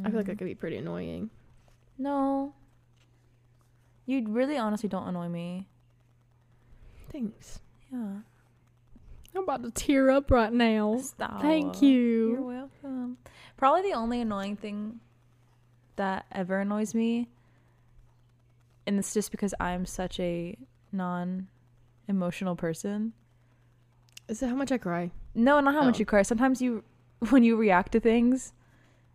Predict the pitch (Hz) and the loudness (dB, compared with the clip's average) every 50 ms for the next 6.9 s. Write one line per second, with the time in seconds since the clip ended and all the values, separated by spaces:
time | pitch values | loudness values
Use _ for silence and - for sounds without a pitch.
0 | _ - - - - 240 208 196 196 202 233 233 190 - - 220 226 214 - 240 | _ -2 2 6 8 10 10 10 8 6 2 -2 -4 2 4 6 6 6 6 6
1 | 196 175 196 196 196 202 202 202 220 220 262 240 247 277 262 262 269 285 269 240 | 6 6 6 6 6 6 6 6 6 4 2 2 2 4 4 4 4 4 2 2
2 | 196 202 208 - - 208 208 226 233 202 175 165 185 190 185 185 180 180 180 - | 2 0 0 2 2 2 4 4 2 2 2 2 2 2 0 0 0 -2 -2 -4
3 | - 165 165 165 170 175 180 180 180 185 - - - - 202 214 226 220 240 240 | -4 -4 -4 -2 -2 0 0 0 0 0 -2 -6 -6 -2 0 2 2 2 0 0
4 | 240 247 254 240 - - _ _ _ _ _ _ _ - - 202 202 196 196 196 | 0 0 -2 -4 -8 -14 _ _ _ _ _ _ _ -2 0 0 2 2 2 2
5 | 196 190 190 175 - 262 320 381 427 415 - 480 466 415 - - - 226 208 202 | 0 0 -2 -2 0 2 4 4 4 4 4 4 4 6 4 2 0 0 0 2
6 | 202 196 208 202 196 196 - 185 185 165 160 180 185 185 196 - - | 2 0 2 2 0 0 -2 -4 -4 -4 -4 -4 -4 -4 -6 -8 -10